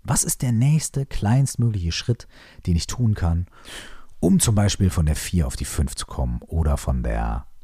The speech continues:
sechs auf die sechseinhalb? Die zweite Sache, die ich gerne mit euch teilen würde,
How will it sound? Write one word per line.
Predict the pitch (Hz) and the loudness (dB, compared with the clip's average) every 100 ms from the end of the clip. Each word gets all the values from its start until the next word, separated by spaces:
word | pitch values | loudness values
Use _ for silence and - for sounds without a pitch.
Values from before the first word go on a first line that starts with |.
| - - - - - | -20 -20 -20 -18 -6
sechs | 80 117 - - - | 2 2 2 -4 -4
auf | 71 62 | -4 -4
die | - 58 60 60 | -6 -4 -4 -6
sechseinhalb? | - - 113 101 - - - - - - - - - - - - _ _ _ - - _ _ _ _ - | -6 0 4 2 0 -18 -20 -20 -20 -20 -20 -20 -20 -20 -20 -20 _ _ _ -20 -20 _ _ _ _ -2
Die | |
zweite | 98 107 131 113 | 2 4 2 4
Sache, | 110 85 | 2 2
die | 80 | 0
ich | 82 | 2
gerne | 87 78 | 2 4
mit | 71 | 2
euch | 78 | 0
teilen | - 82 82 | 0 2 2
würde, | 78 80 90 101 | 4 4 6 4